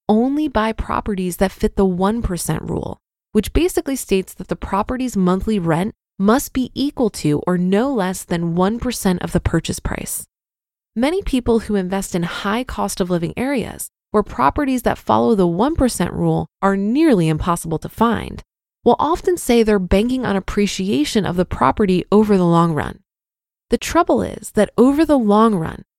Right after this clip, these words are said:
appreciation on real estate typically just keeps up with inflation, but you may have periods where you see big jumps. So for example,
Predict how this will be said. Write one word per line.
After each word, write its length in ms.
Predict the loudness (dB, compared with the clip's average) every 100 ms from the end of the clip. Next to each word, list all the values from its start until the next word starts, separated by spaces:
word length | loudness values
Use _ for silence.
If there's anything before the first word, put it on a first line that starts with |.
| -6
appreciation 840 | -6 -4 -4 -2 -2 -2 -2 -2
on 160 | -2 -2
real 180 | -2 -2
estate 400 | -4 -2 -4 -4 -8
typically 480 | -6 -4 -4 -6
just 440 | -6 -2 0 0 -2
keeps 260 | -6 -2
up 160 | -2 -2
with 140 | -4
inflation, 600 | -4 -2 0 0 -4 -12 -18 _ _ _ -2
but 120 | 0
you 120 | 2 0
may 280 | 0 -2
have 240 | -2 -4 -4
periods 480 | -4 -2 0 -2 -2
where 100 | -4
you 160 | -6
see 320 | -8 -4 -2
big 420 | -2 0 0 0 -2
jumps. 540 | -2 -2 -6 -16 -16 _ _ _ _ _
So 180 | -2 -2
for 240 | 0 0 0
example, 580 | 0 -2 -4 -8 -10